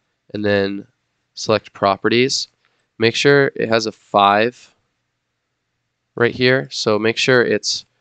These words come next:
the stop time is one elect cycle and the time step is one elect cycle divided by five.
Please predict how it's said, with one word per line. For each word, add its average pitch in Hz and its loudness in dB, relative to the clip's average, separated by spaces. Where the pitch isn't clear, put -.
the 135 -14
stop 110 0
time 117 0
is 104 -10
one 104 -2
elect 104 -2
cycle 113 -2
and 104 -6
the 101 -6
time 104 -2
step - -4
is 98 -8
one 101 -2
elect 104 -4
cycle 104 -2
divided 101 -2
by 98 -2
five. 98 -2